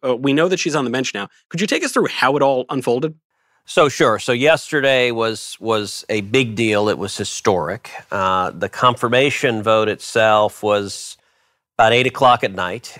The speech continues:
Speaker 2: uh, Monday night. It was teed up, so we voted at one P M on Sunday on what's called cloture, which is the vote to end debate on a nomination. And so we invoked cloture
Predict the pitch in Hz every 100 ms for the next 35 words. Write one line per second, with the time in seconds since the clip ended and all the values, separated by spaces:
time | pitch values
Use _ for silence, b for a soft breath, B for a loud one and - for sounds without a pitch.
0 | - - 90 92 92 95 95 98 107 107
1 | 90 82 127 _ _ _ _ _ - 120
2 | 110 123 - - - 208 196 156 143 -
3 | - 120 117 123 104 143 170 156 135 120
4 | - 117 143 185 - 170 160 151 139 127
5 | 113 - - 131 117 92 87 95 98 101
6 | 104 - - 104 - - - 143 120 -
7 | - 123 - _ _ _ _ _ 117 110
8 | 120 117 - 120 104 120 139 143 - -
9 | 127 - 139 139 143 131 117 113 120 104
10 | 98 95 92 92 85 76 - - - 73
11 | 90 104 98 98 104 104 98 117 123 -
12 | 127 117 - 113 110 120